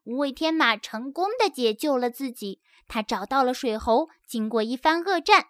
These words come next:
从对方手中一举夺回了蓝宝石雕像。这才叫酣畅淋漓。放下书的那一刻，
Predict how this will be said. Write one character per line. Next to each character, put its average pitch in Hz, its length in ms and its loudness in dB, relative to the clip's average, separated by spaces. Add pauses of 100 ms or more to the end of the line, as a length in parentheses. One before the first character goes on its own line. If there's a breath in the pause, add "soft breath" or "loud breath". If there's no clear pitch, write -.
从 190 180 -12
对 214 220 2
方 254 220 -4
手 214 200 -4
中 294 320 -4
一 415 280 -6
举 240 200 -6
夺 220 240 2
回 233 220 0
了 262 220 2
蓝 226 260 0
宝 233 180 2
石 254 200 -6
雕 302 240 2
像。 370 320 2 (840)
这 269 320 4
才 240 220 0
叫 247 180 6
酣 254 300 0
畅 262 300 2
淋 233 260 -2
漓。 247 320 -2 (560)
放 254 260 -2
下 247 200 -2
书 359 260 0
的 311 120 0
那 220 180 -2
一 202 120 -8
刻， 214 380 -2